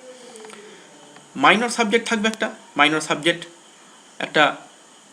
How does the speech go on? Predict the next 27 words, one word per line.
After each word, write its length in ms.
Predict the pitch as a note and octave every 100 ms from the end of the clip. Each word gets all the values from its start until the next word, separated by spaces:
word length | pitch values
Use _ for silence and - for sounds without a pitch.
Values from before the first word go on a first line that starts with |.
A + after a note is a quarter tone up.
| -
কেউ 140 | D#3
যদি 160 | C#3+ D3
ফিজিক্যাল 340 | D3+ D3 D#3
এডুকেশন 300 | D3+ D3 E3
মেজর 220 | D#3+ F3+
নিয়েছো, 420 | F#3+ A3 G#3 - - - - -
মাইনর 360 | B2+ B2 C3 C3+
সাবজেক্ট 480 | - B2+ C#3 - - - - -
তোমরা, 280 | C3 B2+ A#2+
আহ, 880 | - - B2 B2 A#2 A2+ - - -
বাংলা 340 | B2 B2+ B2
নিতে 200 | A#2+ A#2
পারো, 240 | A#2+ A#2+ A#2+
পল 120 | A#2
সায়েন্স 280 | G#2+ B2 A#2+
নিতে 160 | A#2 A#2
পারো, 320 | A2 A#2+ -
হিস্ট্রি 280 | B2 A2+ -
নিতে 200 | A#2+ A2+
পারো, 260 | B2 G3+ - - - - - - - - - - - - - -
যে 100 | E3+
কোনো 160 | G3 E3
একটা 120 | D3
সাবজেক্ট 360 | - B2 A3 A#3
নিতে 200 | - -
পারো। 220 | G#2+ - - - - - -
অবশ্যই 400 | D#3+ F#3 F3+ F3